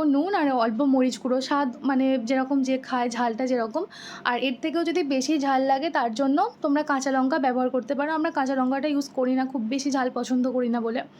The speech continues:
আর এই জন্য এইগুলোকে ভালো করে সব একসাথে মিশিয়ে নিতে হয়। আর তারপর হচ্ছে কি, ওই বা-, ব্রেড যেটা থাকে, তার উপর অল্প মেয়োনিজ লাগিয়ে, তার উপর এই স্টাফটা দিয়ে, আহ,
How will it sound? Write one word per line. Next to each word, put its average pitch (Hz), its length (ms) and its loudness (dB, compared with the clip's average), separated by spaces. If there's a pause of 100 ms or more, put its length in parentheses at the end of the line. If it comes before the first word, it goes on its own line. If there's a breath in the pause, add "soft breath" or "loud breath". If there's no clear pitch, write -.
(540 loud breath)
আর 220 460 -2
এই 262 220 0
জন্য 247 220 0
এইগুলোকে 254 400 0
ভালো 247 300 0
করে 277 180 0
সব 277 140 0
একসাথে 262 380 0
মিশিয়ে 277 400 2
নিতে 285 200 2
হয়। 320 200 0 (360 loud breath)
আর 269 220 0
তারপর 233 400 0
হচ্ছে 302 260 -2
কি, 359 100 -4
ওই 349 80 0
বা-, 247 460 2
ব্রেড 247 340 0
যেটা 285 240 0
থাকে, 294 260 0
তার 254 240 0
উপর 302 220 0
অল্প 240 320 0
মেয়োনিজ 269 540 2
লাগিয়ে, 294 400 0
তার 226 220 -2
উপর 247 200 -2
এই 294 100 0
স্টাফটা 240 460 -2
দিয়ে, 320 300 -2 (400 loud breath)
আহ, 311 240 0